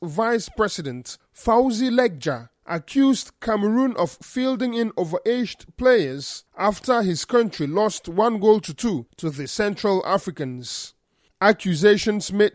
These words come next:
despite the fact that Cameroon had a reduced team of eighteen players,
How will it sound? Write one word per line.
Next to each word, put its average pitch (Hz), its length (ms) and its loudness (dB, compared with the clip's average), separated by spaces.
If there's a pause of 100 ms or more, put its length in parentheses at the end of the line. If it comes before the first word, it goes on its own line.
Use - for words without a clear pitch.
despite 226 500 0
the 151 60 -6
fact 220 340 -2
that 147 380 -6 (200)
Cameroon 233 560 4
had 247 280 0
a 202 80 4
reduced 185 720 0
team 240 240 -2
of 185 220 0
eighteen 190 420 0
players, 180 680 0